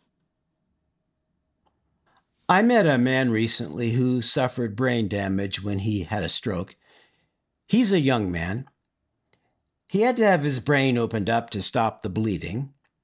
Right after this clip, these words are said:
Doctors removed destroyed tissue. He now has some trouble expressing himself.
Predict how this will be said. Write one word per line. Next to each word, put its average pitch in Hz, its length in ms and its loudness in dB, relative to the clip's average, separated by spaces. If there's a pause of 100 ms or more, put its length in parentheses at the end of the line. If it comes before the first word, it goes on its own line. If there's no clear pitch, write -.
Doctors 131 480 2
removed 107 460 0
destroyed 107 600 -4
tissue. 110 540 -6 (1040)
He 160 140 0
now 190 240 6
has 190 240 4
some 196 180 -2
trouble 135 400 0
expressing 107 680 -2
himself. 98 580 -6